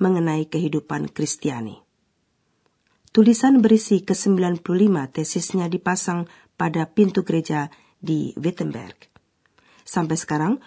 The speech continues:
tulisan itu masih dapat dibaca di tempat tersebut, walaupun bentuknya bukan lembaran kertas lagi, melainkan pelat perunggu. Tindakan Luther itu merupakan titik awal reformasi yang membawa perubahan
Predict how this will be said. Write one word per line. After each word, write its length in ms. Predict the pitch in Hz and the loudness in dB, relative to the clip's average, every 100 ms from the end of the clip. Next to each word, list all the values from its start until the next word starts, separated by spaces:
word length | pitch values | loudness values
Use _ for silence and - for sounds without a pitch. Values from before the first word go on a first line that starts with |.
| _ | _
tulisan 400 | - 185 180 175 | 0 0 2 -2
itu 240 | 170 175 165 | -2 -2 0
masih 320 | 165 220 233 | 0 0 0
dapat 240 | 208 202 | -2 -2
dibaca 400 | 180 170 165 160 151 | -2 -2 -4 -4 -8
di 80 | - | -8
tempat 400 | - 156 139 - | -10 -10 -10 -10
tersebut, 400 | - 165 170 220 - _ _ _ 180 | -8 -4 -2 -4 -6 _ _ _ -2
walaupun 400 | 175 165 165 160 | 0 0 -2 -2
bentuknya 560 | 156 156 226 - 185 | -2 0 0 0 -4
bukan 400 | 175 214 220 208 | 0 0 2 0
lembaran 320 | 185 165 160 156 | 2 0 -2 -4
kertas 400 | - - 147 - | -8 -12 -8 -4
lagi, 320 | 156 151 151 - _ - | -4 -4 -8 -10 _ -6
melainkan 560 | 165 160 160 156 147 - | -2 -2 -2 -4 -6 -6
pelat 320 | 147 143 - - | -6 -6 -8 -6
perunggu. 480 | - 170 135 - - _ _ _ _ _ _ _ _ _ _ _ | -4 -2 -4 -10 -16 _ _ _ _ _ _ _ _ _ _ _
Tindakan 480 | - 226 247 262 277 | 4 6 6 4 6
Luther 320 | 240 226 165 - | 6 4 0 -4
itu 300 | 147 185 226 | -2 2 4
merupakan 420 | 202 190 170 160 | 2 0 -4 -6
titik 320 | 160 - 220 - | -4 0 0 -2
awal 240 | 156 156 | -4 -4
reformasi 800 | 147 151 151 147 156 170 196 196 - _ _ | -4 -8 -6 -4 -4 -2 -2 -2 -4 _ _
yang 160 | 196 185 | 0 2
membawa 400 | 180 190 233 240 | 2 2 2 2
perubahan 640 | 214 202 175 160 151 156 | 2 4 2 -2 -4 -6